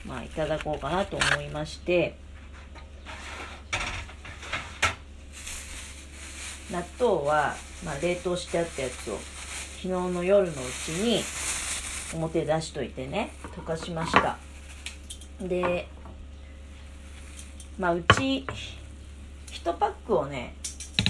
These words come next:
まあ、二人で食べるときは、あの、そのまま一パック一人で食べるときもあるけど、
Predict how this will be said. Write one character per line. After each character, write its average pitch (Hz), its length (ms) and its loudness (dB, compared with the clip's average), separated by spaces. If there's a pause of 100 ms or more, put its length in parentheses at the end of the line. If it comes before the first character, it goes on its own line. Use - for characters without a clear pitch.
(920)
ま 185 80 -2
あ、 - 20 -2
二 - 120 -6
人 247 100 4
で 254 300 4
食 185 120 -2
べ 175 100 2
る 156 60 -2
と 131 120 -6
き 131 240 -8
は、 143 280 0 (100)
あ 208 100 0
の、 208 60 0
そ 330 160 0
の 392 120 4
ま 403 120 2
ま 381 240 2 (880)
一 156 180 2
パ 339 100 6
ッ 339 40 4 (240)
ク 156 360 0 (600)
一 - 40 -6
人 247 180 2
で 160 120 2
食 151 160 -8
べ 185 100 2
る 156 60 -2
と 143 120 -6
き 139 100 -8
も 135 160 -6
あ 226 140 4
る 202 100 0
け - 200 0
ど、 156 180 2